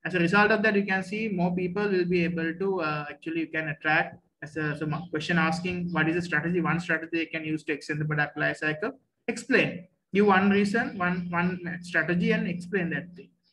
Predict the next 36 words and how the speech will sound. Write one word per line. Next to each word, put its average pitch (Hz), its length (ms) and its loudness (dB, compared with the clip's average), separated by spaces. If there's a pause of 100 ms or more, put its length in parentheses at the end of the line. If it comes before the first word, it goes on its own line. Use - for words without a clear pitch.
with 180 140 0
an, 180 280 0
with 165 140 -2
the, 170 200 2
with 175 120 -2
the 170 80 4
example. 165 640 0 (580)
Uh, 196 160 -2
you 180 80 -4
can 202 380 2
memorize 208 400 4
this 226 140 0
example 202 600 0
like 190 400 0
Kellogg's, 175 520 -2
then 202 180 -10
persuade 170 420 0
their 175 120 0
people 165 360 -4
to 170 80 -6
eat 160 200 -6
cornflakes 160 720 0 (360)
for 190 80 -8
supper 180 340 0
as 170 280 0
well 160 160 -6
as 175 220 -6
breakfast 165 420 -8
like 143 240 -2
that. - 260 -20 (380)
In 175 100 -2
explanation, 180 600 0
you 202 100 0
can 190 160 -2
use 180 160 -6
example 190 800 -2